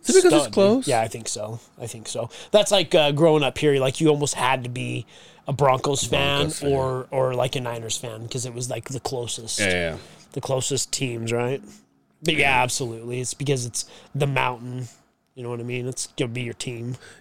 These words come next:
Speaker 1: Yo, how about <laughs> changing the theme?
Speaker 2: But I would never root for the Broncos. Thank you very
Speaker 1: Changing
Speaker 2: much.
Speaker 1: <laughs> changing the theme, the theme a little bit. How about I, uh,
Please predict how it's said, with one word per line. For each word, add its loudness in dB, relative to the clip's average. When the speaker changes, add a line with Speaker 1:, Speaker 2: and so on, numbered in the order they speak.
Speaker 1:
Yo, 0
how 0
about 2
<laughs> 0
changing 2
the -6
theme? 4
Speaker 2:
But 8
I 6
would 6
never 8
root 6
for 2
the 0
Broncos. 2
Thank 4
you 4
very 4
Speaker 1:
Changing 2
Speaker 2:
much. -2
Speaker 1:
<laughs> -4
changing 2
the 2
theme, 4
the -4
theme 2
a 0
little 0
bit. 2
How 2
about 6
I, 4
uh, 4